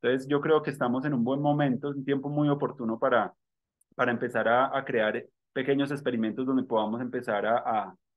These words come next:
como decía Nata, algunas cosas presenciales, pero algunas cosas virtuales,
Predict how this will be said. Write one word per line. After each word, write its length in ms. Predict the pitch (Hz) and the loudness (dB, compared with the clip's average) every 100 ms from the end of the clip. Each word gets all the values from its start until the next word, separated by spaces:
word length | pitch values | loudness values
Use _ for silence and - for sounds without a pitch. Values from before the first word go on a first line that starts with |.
| _ _ _ _ _ _ _ | _ _ _ _ _ _ _
como 180 | - 131 | -4 -2
decía 240 | 123 131 139 | 0 2 4
Nata, 280 | 143 131 | 4 4
algunas 340 | 123 127 139 147 | 0 0 -2 0
cosas 300 | 170 165 165 | -2 -2 -2
presenciales, 720 | - 147 123 113 151 180 185 | -2 0 -2 0 2 2 2
pero 200 | 175 135 | 0 0
algunas 360 | 127 127 123 | 0 -2 -2
cosas 300 | - 147 143 | -2 -2 -2
virtuales, 560 | 143 143 143 220 - - | -6 -6 2 2 2 -2